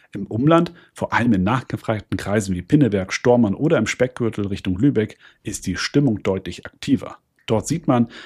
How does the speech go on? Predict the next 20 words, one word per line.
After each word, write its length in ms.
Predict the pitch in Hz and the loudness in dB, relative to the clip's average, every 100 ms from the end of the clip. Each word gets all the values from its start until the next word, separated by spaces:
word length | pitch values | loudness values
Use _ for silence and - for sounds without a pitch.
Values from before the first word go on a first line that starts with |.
| - | -8
dass 200 | 120 - | -8 -2
Käufer 300 | - 175 123 | 0 2 0
bereit 380 | 113 113 151 160 | -2 0 0 0
sind 160 | 117 | -2
zuzuschlagen, 680 | - 175 - - 110 107 104 - - _ | 0 -6 -6 -4 -4 -4 -6 -8 -20 _
wenn 200 | 160 175 | 0 2
Preis-Leistung 680 | - 120 - 95 95 - 131 | 0 0 -2 -4 -4 -4 -4
stimmt. 420 | - 82 71 - _ _ _ _ | 0 -2 -2 -16 _ _ _ _
Für 100 | - | -4
den 120 | 131 117 | 2 4
Neubau 400 | 160 208 175 151 | 4 4 4 4
sieht 160 | 135 | 4
die 80 | 123 | 0
Prognose 460 | - 110 120 127 113 | -4 -2 2 2 2
leicht 320 | 95 104 - | -2 -4 -8
optimistischer 640 | - 95 110 - 87 - | -6 -2 -2 -2 -6 -4
aus, 260 | 90 92 - _ - | -4 -6 -10 _ -8
allerdings 440 | 104 107 98 101 | 0 2 2 0
unter 140 | 120 113 | 0 -2
Vorbehalt. 600 | - 165 95 87 87 - | 4 4 4 -2 -8 -10